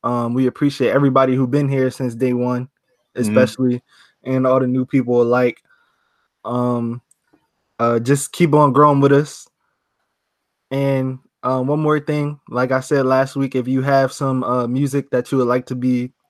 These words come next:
Speaker 1: uh, have featured on the podcast, send it to our email. I'ma drop it on, on the video right here. Uh, send it to our email. I'll post something on Instagram about it too. Don't, don't put it in our,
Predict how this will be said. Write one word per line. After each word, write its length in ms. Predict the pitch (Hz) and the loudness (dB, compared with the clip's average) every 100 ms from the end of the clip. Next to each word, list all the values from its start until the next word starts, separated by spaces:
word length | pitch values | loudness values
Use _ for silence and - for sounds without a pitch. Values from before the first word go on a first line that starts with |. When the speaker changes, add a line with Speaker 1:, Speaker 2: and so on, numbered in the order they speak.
| _ _ | _ _
Speaker 1:
uh, 240 | 127 123 120 | -4 -2 -2
have 220 | 127 123 | -2 -2
featured 320 | 139 139 127 | -4 -2 -2
on 100 | 127 | -2
the 60 | 120 | 0
podcast, 680 | 131 131 131 131 131 139 _ _ _ _ _ _ _ | 2 2 2 2 2 -2 _ _ _ _ _ _ _
send 280 | - 147 143 | -4 -2 -2
it 80 | 135 | -2
to 140 | 139 | 0
our 180 | 127 120 | 2 0
email. 680 | 131 135 135 131 131 139 _ _ - | -2 0 2 4 4 0 _ _ -10
I'ma 380 | 120 123 120 | -8 -6 -8
drop 340 | 113 117 127 131 | -8 -4 -2 -2
it 80 | 127 | -4
on, 300 | 123 120 117 - | -4 -8 -12 -10
on 120 | 123 | -10
the 60 | |
video 380 | 113 135 123 120 | -4 -4 0 0
right 320 | 123 120 123 | 0 -2 -2
here. 380 | 127 127 123 131 _ _ _ _ _ _ _ | 0 0 0 -2 _ _ _ _ _ _ _
Uh, 180 | 120 123 | -2 -2
send 220 | 117 135 | -2 -4
it 80 | 135 | -4
to 160 | - 135 | 0 2
our 100 | 127 | 2
email. 640 | 107 127 123 123 123 127 _ _ _ _ _ | 0 -2 0 0 -2 -4 _ _ _ _ _
I'll 160 | 120 120 | -4 0
post 320 | 147 143 143 | 2 2 2
something 180 | 127 131 | -2 0
on 80 | 127 | -2
Instagram 600 | 127 - 120 127 123 131 | -4 -4 -2 0 -2 -4
about 240 | 127 123 120 | -2 0 0
it 100 | 117 | -2
too. 360 | - 131 123 123 _ _ _ _ _ _ _ _ _ _ 120 | -2 0 0 -4 _ _ _ _ _ _ _ _ _ _ -4
Don't, 340 | 135 143 131 _ _ _ _ _ | 0 0 -2 _ _ _ _ _
don't 260 | - 131 131 | -6 -4 -2
put 160 | 147 135 | 0 2
it 120 | 131 | 2
in 120 | 131 | 2
our, 460 | 131 127 127 131 | 2 2 2 -2